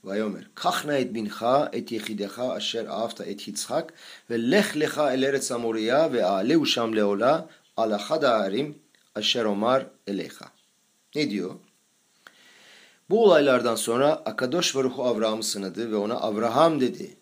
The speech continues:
ve Avraham efendim dedi. Tanrı ona dedi ki lütfen oğlunu, sevdiğin biricik oğlun Yitzhak'ı al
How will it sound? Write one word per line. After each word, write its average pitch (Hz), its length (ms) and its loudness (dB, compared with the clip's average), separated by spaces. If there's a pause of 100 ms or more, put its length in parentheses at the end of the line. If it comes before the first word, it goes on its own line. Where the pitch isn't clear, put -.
ve 92 60 -8
Avraham 101 400 -6
efendim 113 500 -4
dedi. 78 180 -12 (460)
Tanrı 151 320 0
ona 165 140 0
dedi 170 220 -6
ki 131 140 -8
lütfen 175 360 -6
oğlunu, 110 500 -4 (300)
sevdiğin 131 720 -4
biricik 135 400 -6
oğlun 120 280 0
Yitzhak'ı 107 440 -6
al 151 200 -2